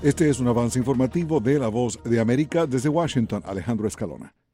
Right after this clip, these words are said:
Los candidatos republicanos y demócratas a la nominación presidencial competirán este martes en tres elecciones primarias y una asamblea en Hawái, Idaho, Mississippi y Michigan, este último con el mayor botín de delegados.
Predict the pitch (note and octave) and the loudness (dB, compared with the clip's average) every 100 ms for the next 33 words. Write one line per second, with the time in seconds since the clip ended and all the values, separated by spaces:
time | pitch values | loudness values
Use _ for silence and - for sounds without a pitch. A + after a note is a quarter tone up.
0 | _ _ _ - C3 A#2+ B2 B2 A2 A2+ | _ _ _ -10 -2 2 4 2 0 -2
1 | - A2 G2+ A#2+ A2+ A2 A2 A#2 A#2+ A#2 | 0 -2 0 -2 0 2 2 2 2 -2
2 | - G#2 G#2 G2+ G2+ G#2 G2 A#2 G#2 G#2 | -2 -2 0 -2 -2 -2 -2 -2 -2 -2
3 | G2+ G2+ F#2 A#2 B2+ C#3 G#2+ F#2 F#2+ G#2 | -2 -4 -4 -2 -2 -2 -4 -4 -4 -2
4 | G#2+ F#2+ G#2 G#2 G#2 B2+ A2+ - _ _ | -2 -2 -2 -2 -2 -4 -6 -12 _ _
5 | - G2+ - E3+ F#3 - A#2+ G#2 - C3+ | -8 -8 -2 2 2 0 -4 -4 -4 -8
6 | - F#2+ A#2 B2 A#2+ G2+ - C3 F#3+ C3+ | -6 -4 -2 0 -2 -4 -4 -2 -2 -2
7 | B2 C3 F3 A2+ - _ _ - F2+ F2 | -2 0 0 -2 -6 _ _ -14 -12 -10
8 | F#2+ A2 A#2 C3+ - G#2+ A#2 B2+ A#2 C3 | -4 -2 -2 -2 -4 -4 -2 -2 -4 -4
9 | G#2 F#2 G#2+ A#2+ - B2+ - B2+ G3 - | -4 -8 -6 -8 -6 -8 -4 -2 0 0
10 | A2+ F2+ - _ _ _ G2 A#2+ B2 A2+ | -2 -4 -10 _ _ _ -6 -2 -2 0
11 | B2 A#2+ A#2 G#2 G2 - G2 F#2 F#2 G#2 | -2 -2 -2 -2 -2 -6 -8 -6 -4 -2
12 | E3+ B2 F#2+ C#3+ B2 G#2+ F#2+ F2+ - - | -2 -2 -4 -4 -2 -2 -4 -6 -12 -18
13 | - | -20